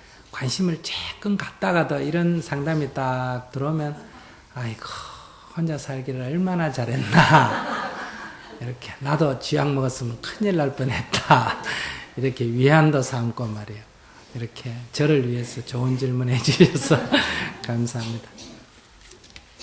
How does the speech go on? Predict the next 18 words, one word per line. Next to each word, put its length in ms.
그런데 560
이제 100
이런 260
문제를 360
어떻게 500
해결하겠느냐. 1400
예를 200
들면 260
구슬 380
해가지고 580
아이가 300
엄마 200
말 220
잘 220
듣도록 560
할 80
수 180
없겠느냐. 840